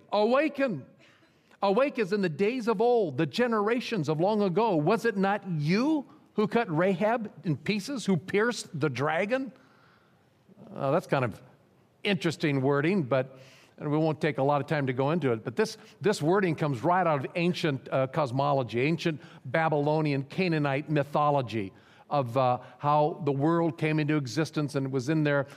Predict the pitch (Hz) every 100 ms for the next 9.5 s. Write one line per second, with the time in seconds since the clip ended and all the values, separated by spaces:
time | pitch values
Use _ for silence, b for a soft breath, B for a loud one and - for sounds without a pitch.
0 | B 196 135 185 208 151 160 139 - 185
1 | 156 156 165 135 117 110 B B B B
2 | 160 143 180 180 165 143 - 196 175 143
3 | 127 131 156 151 127 143 156 131 117 104
4 | 101 B B B B B - 123 120 117
5 | - 135 - - 185 170 147 120 113 107
6 | 113 B B - 139 131 127 127 143 123
7 | 120 98 127 127 131 131 113 131 160 165
8 | 156 135 123 113 B - 143 131 127 -
9 | 170 143 131 127